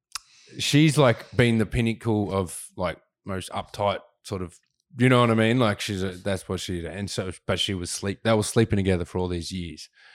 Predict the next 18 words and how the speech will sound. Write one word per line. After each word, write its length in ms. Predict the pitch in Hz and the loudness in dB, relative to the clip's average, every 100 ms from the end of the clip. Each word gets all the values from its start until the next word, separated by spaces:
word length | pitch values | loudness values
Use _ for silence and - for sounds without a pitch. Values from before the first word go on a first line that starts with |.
| _ - | _ -6
So 160 | 95 | -4
it's, 260 | 87 - - - | -4 -8 -16 -10
she's 340 | - 123 117 120 | 0 2 2 4
now 480 | 107 104 95 92 - | 4 4 0 -4 0
being 340 | 107 101 95 _ - | 2 2 -2 _ -4
under 340 | 104 98 98 | -2 2 0
scrutiny 720 | 90 - - 117 117 98 98 | 0 -6 0 2 2 0 0
by 400 | 90 98 98 95 | 2 2 4 2
the 280 | 87 95 90 | 2 0 0
commission 760 | - 95 104 120 92 90 123 139 _ - _ _ | -4 0 2 2 0 -2 -4 -8 _ -20 _ _
for, 500 | - 101 95 90 82 | -4 2 4 2 2
and 120 | 104 | 0
this 140 | 123 | 0
has 100 | 101 | 0
just 180 | - 104 | -4 -4
come 160 | 110 98 | 0 -2
out 160 | 82 | -2
today. 540 | - 90 92 87 95 | -4 0 0 0 -4